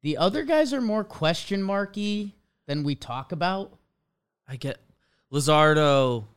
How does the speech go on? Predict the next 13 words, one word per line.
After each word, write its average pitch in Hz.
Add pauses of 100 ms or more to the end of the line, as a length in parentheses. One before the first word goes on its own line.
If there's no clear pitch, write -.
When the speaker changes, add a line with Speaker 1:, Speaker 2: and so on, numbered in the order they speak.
(340)
Speaker 2:
had 127
a 123
big 110
year 104
Speaker 1:
He 143
Speaker 2:
last 196
Speaker 1:
broke 269
Speaker 2:
year. 254
Speaker 1:
out 247 (200)
and 196
Speaker 2:
So 196
Speaker 1:
he -
Speaker 2:
after 101